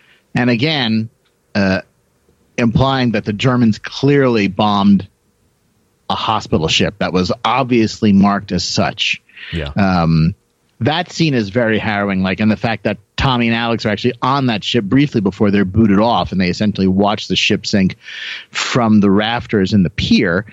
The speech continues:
Speaker 1: and then later on they make it onto the destroyer, which they're on for maybe ten minutes before it's sunk.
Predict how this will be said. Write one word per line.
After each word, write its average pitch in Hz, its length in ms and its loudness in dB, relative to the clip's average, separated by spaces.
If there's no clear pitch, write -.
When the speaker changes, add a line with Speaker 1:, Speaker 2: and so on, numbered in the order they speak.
Speaker 1:
and 113 100 4
then 127 220 2
later 127 300 2
on 147 160 0
they 110 100 2
make 117 260 2
it 110 40 0
onto 101 240 -2
the 98 80 0
destroyer, 110 520 0
which 101 220 -6
they're 104 160 0
on 104 240 2
for 104 140 2
maybe 98 500 2
ten 123 360 2
minutes - 580 -2
before 101 400 0
it's - 200 -6
sunk. - 540 -4